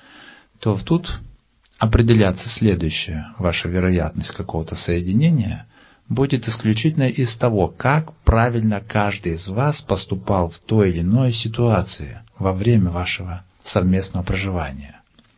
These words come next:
Если ты сделаешь всё правильно, но тем не менее ваш брак распался и ничего не получилось сделать из того, что хотелось бы хорошего достигнуть,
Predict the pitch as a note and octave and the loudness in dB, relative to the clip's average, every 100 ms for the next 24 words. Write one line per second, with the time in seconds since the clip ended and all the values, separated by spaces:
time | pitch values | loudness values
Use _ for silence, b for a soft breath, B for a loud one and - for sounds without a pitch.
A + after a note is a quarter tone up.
0 | b b b - D#3 D#3+ D#3+ A#2 G#2+ G#2 | b b b 0 0 0 0 0 2 2
1 | G2+ F#2+ - C#3+ C#3 - G2+ F2+ D#2+ D2 | 0 -2 -2 -2 0 0 2 0 -4 -10
2 | D2+ B B B B _ A2 A2 C#3+ C#3 | -14 B B B B _ 2 2 2 4
3 | B2 G2 E2 D#2+ E2 G2+ G2+ G#2 G2 G#2+ | 6 6 2 -2 -6 -8 -6 -4 -2 -2
4 | A2 A2 - G#2+ F#2 F2+ F2 - G2 G2 | -2 -2 0 2 0 -4 -4 -4 -2 -2
5 | F2+ B B B B B _ A2 - F#2+ | -4 B B B B B _ 2 2 2
6 | F#2 F#2+ F#2 F2+ F#2 F2 - - F2+ E2+ | 0 0 0 0 0 0 -2 -8 -6 -6
7 | - - F2 - C3+ C#3 F#2 E2+ - F2+ | -6 -8 -8 -2 0 2 0 -4 -4 -2
8 | E2+ - F2+ D#2+ - _ _ _ D#2+ E2 | -2 -6 -12 -14 -18 _ _ _ -6 -6
9 | - F2+ F2+ E2+ - | -4 -4 -2 -4 -8